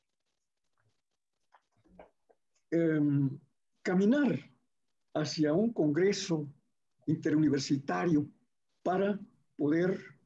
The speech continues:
establecer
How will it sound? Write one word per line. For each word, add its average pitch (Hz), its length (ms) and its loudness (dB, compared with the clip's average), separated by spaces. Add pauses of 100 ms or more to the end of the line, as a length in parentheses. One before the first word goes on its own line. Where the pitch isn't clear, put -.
(1040)
establecer 156 1400 0